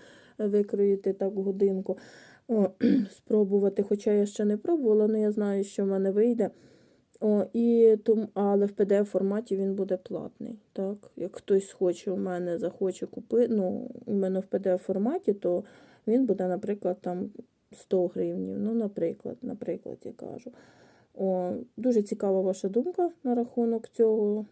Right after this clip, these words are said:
о, які, які майстер-класи краще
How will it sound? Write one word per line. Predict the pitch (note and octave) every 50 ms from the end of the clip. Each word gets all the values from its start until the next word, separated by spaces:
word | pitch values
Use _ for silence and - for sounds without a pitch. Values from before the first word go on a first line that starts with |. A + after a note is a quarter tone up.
| _ _ _ -
о, | - G#3 G#3 G3+ G3+ G3+ G#3 G#3 _
які, | - G#3+ G3+ G3+ - - G#3+ G#3 G3+ F#3+ -
які | - G#3 G3+ G3+ A3 G#3
майстер-класи | G3+ G3 G3 G3 - A3 G3 G3+ - G3+ F#3+ F#3+ F#3+ - G3
краще | - - F#3 F3+ F3+ F3+ - - - -